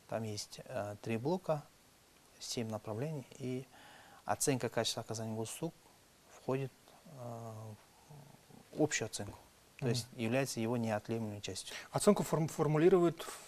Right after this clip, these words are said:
Speaker 1: Э,
Speaker 2: соответственно
Speaker 1: есть уполномоченные органы по каждому направлению. Если брать конкретно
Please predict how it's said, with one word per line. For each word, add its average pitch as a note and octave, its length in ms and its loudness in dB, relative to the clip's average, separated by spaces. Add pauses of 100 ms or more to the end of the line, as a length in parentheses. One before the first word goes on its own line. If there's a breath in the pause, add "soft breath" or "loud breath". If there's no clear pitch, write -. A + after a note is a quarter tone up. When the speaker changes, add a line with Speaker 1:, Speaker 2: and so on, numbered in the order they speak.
(400)
Speaker 1:
Э, A2+ 380 -2
Speaker 2:
соответственно D3 400 6
Speaker 1:
есть D3 360 8
уполномоченные C#3+ 680 4
органы F#3+ 340 4
по - 160 -6
каждому C#3+ 400 6
направлению. C3 600 2
Если B2 280 0
брать A#2+ 300 4
конкретно A#2 540 0